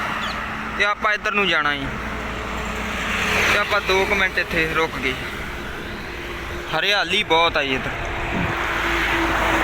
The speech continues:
ਤੇ ਆਪਾਂ ਇਸ ਟਾਈਮ ਪਹੁੰਚ ਚੁੱਕੇ ਆ। ਇੱਧਰ ਹੈਗਾ ਲਿਬੜਾ ਪਿੰਡ ਜੀ,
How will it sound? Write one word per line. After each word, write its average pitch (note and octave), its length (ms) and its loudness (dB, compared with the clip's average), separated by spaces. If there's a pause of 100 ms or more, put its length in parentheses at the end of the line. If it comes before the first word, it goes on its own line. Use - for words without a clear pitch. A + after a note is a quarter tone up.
(880)
ਤੇ G#3+ 60 4
ਆਪਾਂ A3 360 4
ਇਸ G#3 140 2
ਟਾਈਮ G#3+ 160 2
ਪਹੁੰਚ G#3+ 320 2
ਚੁੱਕੇ G3 220 2
ਆ। - 1400 4
ਇੱਧਰ B3 180 2
ਹੈਗਾ G3 260 4
ਲਿਬੜਾ F3+ 440 2
ਪਿੰਡ D#3+ 260 0
ਜੀ, C#3 180 2